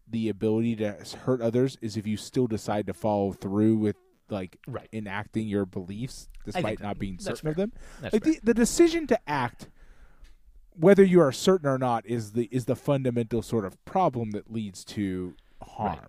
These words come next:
Speaker 1: right?
Speaker 2: Right. Right. But I think
Speaker 1: 'Cause
Speaker 2: there are
Speaker 1: the
Speaker 2: plenty of people who, uh, in many areas of lives, uh, there are plenty of people who are uncertain of their own personal stance, uh,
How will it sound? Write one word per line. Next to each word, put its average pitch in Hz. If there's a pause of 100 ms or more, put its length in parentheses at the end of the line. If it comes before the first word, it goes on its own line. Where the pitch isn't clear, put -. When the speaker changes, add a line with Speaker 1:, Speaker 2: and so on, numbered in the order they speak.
(140)
Speaker 1:
right? 104
Speaker 2:
Right. 104
Right. - (1300)
But 175
I 170
think 196
Speaker 1:
'Cause 170
Speaker 2:
there 170
are -
Speaker 1:
the -
Speaker 2:
plenty 180
of 131
people 123 (120)
who, 120 (720)
uh, 110 (500)
in 123
many 120 (260)
areas 92 (120)
of 90
lives, 80 (640)
uh, 92
there 110
are 107
plenty 131
of 107
people 98 (120)
who 98
are 139
uncertain 101 (260)
of 95
their 101
own 104
personal -
stance, - (680)
uh, 85